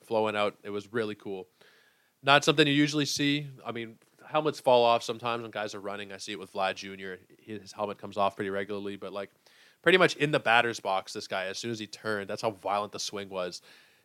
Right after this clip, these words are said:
The helmet popped off, and he ran the bases the entire way with no helmet. Pretty cool for your first career home run. I think it was his second at bat, I wanna say. Yeah, it was his second at bat. This was off of Tristan McKenzie.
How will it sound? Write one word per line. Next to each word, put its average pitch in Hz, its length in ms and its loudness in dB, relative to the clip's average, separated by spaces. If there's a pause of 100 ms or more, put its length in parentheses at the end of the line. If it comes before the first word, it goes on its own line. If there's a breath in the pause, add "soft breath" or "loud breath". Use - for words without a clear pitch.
The 110 60 -6
helmet 143 260 6
popped 127 300 6
off, 113 260 6
and 101 100 -10
he 104 120 -10
ran 104 200 -6
the 104 60 -8
bases 98 480 -10
the 113 80 -14
entire 131 380 4
way 131 160 2
with 117 160 -6
no 110 120 -6
helmet. 107 300 -6
Pretty 120 180 -6
cool 110 220 -6
for 117 100 -10
your 104 120 -4
first 107 340 -8
career 95 220 -10
home 98 240 -6
run. 95 260 -6
I 104 80 -4
think 147 220 -6
it 143 80 -2
was 139 160 0
his 127 160 -6
second 156 640 0
at 151 120 2
bat, 143 240 4
I 127 100 -2
wanna 139 200 -2
say. 135 180 -2
Yeah, 120 200 2
it 92 40 0
was 98 100 -4
his 104 120 -10
second 147 340 0
at 131 140 2
bat. 113 220 6
This 110 100 -8
was 117 80 -6
off 110 140 2
of 113 80 -10
Tristan 117 300 -6
McKenzie. 104 520 -8